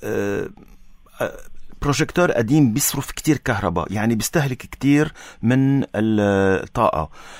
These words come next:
حتى الإنارة ال-، على الطرقات، يعني اللي منشوف اليوم بعد فيه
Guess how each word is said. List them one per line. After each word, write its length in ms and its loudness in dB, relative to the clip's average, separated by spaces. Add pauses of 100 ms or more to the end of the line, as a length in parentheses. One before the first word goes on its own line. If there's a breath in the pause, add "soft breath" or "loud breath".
(120)
حتى 320 0
الإنارة 440 2
ال-، 360 2
على 140 0
الطرقات، 560 -2
يعني 160 2
اللي 140 2
منشوف 340 0
اليوم 320 2
بعد 220 -4
فيه 360 0